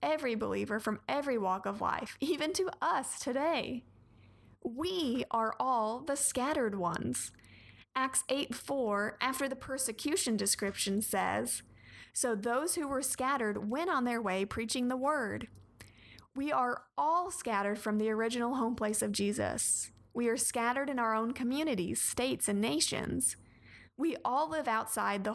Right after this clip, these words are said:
holy city of Jerusalem and will one day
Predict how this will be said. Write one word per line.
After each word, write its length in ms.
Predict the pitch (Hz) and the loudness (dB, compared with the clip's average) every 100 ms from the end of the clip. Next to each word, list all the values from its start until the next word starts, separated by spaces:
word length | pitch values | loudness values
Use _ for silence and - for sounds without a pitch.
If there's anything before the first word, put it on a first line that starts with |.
| 214 | 0
holy 300 | 226 247 254 | 2 2 0
city 340 | - 233 220 | 0 0 2
of 100 | 214 | 2
Jerusalem 680 | 220 214 196 202 - 92 220 214 | 0 0 0 0 0 0 0 0
and 140 | 214 | 0
will 320 | 208 208 - | 0 0 -4
one 480 | - 214 240 285 302 | -4 -2 0 0 0
day 380 | 233 170 208 247 | 0 0 -2 -4